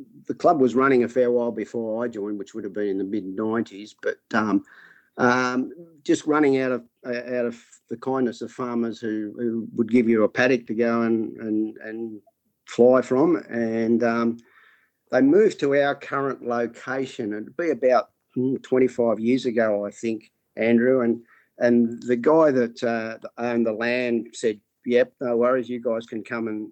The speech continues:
and use this paddock." It's a, it was a paddock which was sort of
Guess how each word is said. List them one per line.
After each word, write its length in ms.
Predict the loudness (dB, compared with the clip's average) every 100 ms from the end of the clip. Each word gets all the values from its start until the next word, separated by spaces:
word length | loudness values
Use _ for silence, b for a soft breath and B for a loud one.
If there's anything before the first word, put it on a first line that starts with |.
| -10
and 300 | -4 -2 0
use 220 | 0 -2
this 180 | -8 -6
paddock." 360 | 2 2 2
It's 200 | -2 -8
a, 120 | -8 -6
it 120 | -8
was 140 | -10
a 40 | -6
paddock 360 | 0 0 0
which 200 | -4 -6 -12
was 200 | -10 -2
sort 180 | 0
of 160 | 0